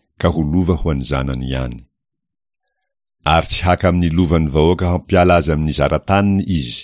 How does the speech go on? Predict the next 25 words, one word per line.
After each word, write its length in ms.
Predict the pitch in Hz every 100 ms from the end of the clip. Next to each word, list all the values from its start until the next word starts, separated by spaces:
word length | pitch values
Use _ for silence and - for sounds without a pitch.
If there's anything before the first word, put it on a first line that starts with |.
| _ _ _ -
fa 180 | - 92
homeny 400 | 95 87 90 87 82
lova 260 | 101 85
avy 140 | 73 80
amin'ny 240 | 78 80
fananany 520 | - 85 82 80 80
ihany 240 | 85 98 101
ny 160 | 87
zanany, 560 | 71 87 95 87 69 65 - - - -
mba 140 | 73 78
tsy 180 | - 92
hielezan'ny 680 | - 90 78 82 78 71 71
oloko 320 | 82 90 - 101
hiala 400 | - 80 76 73
amin'ny 220 | 67 65
zarantaniny. 720 | 71 69 - 76 65 60 57 - _ _ _ _ _ _ _ _ _ _ _ _ _ _ _ _ _ _ _ _ _ _ _ -
Ny 140 | 78 73
toerana 380 | 87 82 80 78
natokana 500 | 78 - 82 85 73
handrona 500 | 85 78 69 82 87
sy 140 | - 85
hanendasana 580 | 76 69 71 - 73
ny 80 | 71
fanatitra 400 | - 71 69 -
samihafa. 520 | - 71 67 71 -